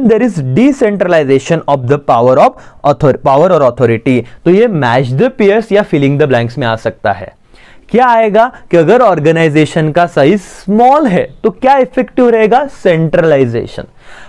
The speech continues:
अगर साइज लार्ज है तो क्या इफेक्टिव रहेगा? डिसेंट्रलाइजेशन। क्या आपको principle of centralization लिखना कैसे है, समझा क्या?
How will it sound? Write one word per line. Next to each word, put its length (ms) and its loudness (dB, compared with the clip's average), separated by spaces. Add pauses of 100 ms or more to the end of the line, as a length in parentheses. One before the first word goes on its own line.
अगर 320 2
साइज 500 -2
लार्ज 640 0
है 280 0
तो 80 0
क्या 160 0
इफेक्टिव 400 -2
रहेगा? 360 2 (280)
डिसेंट्रलाइजेशन। 1300 -2 (280)
क्या 100 0
आपको 640 -2 (120)
principle 520 0
of 0 -
centralization 680 -2
लिखना 420 0
कैसे 280 0
है, 60 2
समझा 360 -2
क्या? 200 -2